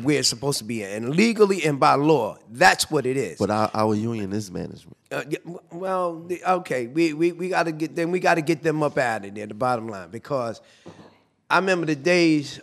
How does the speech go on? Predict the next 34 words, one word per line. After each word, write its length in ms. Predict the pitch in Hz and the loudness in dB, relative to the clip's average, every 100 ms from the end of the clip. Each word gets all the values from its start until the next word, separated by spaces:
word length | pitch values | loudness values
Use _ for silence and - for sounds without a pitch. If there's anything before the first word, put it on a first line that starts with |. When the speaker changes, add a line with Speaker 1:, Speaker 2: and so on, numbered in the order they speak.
| 131 | -4
Speaker 1:
of, 360 | 135 131 113 | -2 -2 -4
um, 440 | 120 123 117 113 113 _ _ _ _ _ _ - _ - | -6 -6 -6 -10 -16 _ _ _ _ _ _ -20 _ -8
uh, 220 | 117 113 | -6 -6
um, 460 | 101 110 107 98 101 | -6 -8 -10 -12 -14
New 180 | 117 156 | -6 -4
Directions. 760 | 156 131 156 - - 92 80 _ _ _ _ _ _ _ _ | -2 2 2 2 -6 -10 -14 _ _ _ _ _ _ _ _
There 140 | 143 156 | -6 -4
were 160 | 151 | -4
fights 540 | 127 - 160 160 143 160 | -6 0 2 2 0 -6
up 160 | 139 | -4
in 160 | 147 139 | -4 -4
there. 400 | 143 135 123 139 _ - | -4 -4 -8 -12 _ -10
Now, 160 | 135 | -6
Joe 320 | 143 160 415 320 | -6 -6 -6 -4
tried 260 | - 160 | 0 0
to 60 | 135 | 0
claim 520 | - - 165 135 113 | -8 -8 -6 -6 -8
like 160 | 110 110 | -10 -10
he 100 | 165 | -10
been 240 | 131 143 | -6 -6
around. 380 | 117 123 127 127 | -4 -4 -4 -4
He 80 | 247 | -6
wasn't 300 | 151 139 131 | -6 -2 -2
around 400 | 123 143 151 135 | 0 0 0 0
for 160 | - 120 | -6 -6
no 500 | 123 120 110 104 92 | -4 -4 -6 -10 -12
near 560 | 98 143 190 208 220 202 | -6 -4 0 2 4 4
fight 480 | - 185 165 156 151 | 4 2 2 2 -2
that 180 | 143 | -2
happened 400 | 113 160 160 147 | -2 -4 -2 -2
at 140 | 143 131 | 0 -2
eighty 300 | 123 147 135 | -2 0 0
West 320 | 127 127 - | -2 -4 -6
End. 200 | 113 92 | -12 -12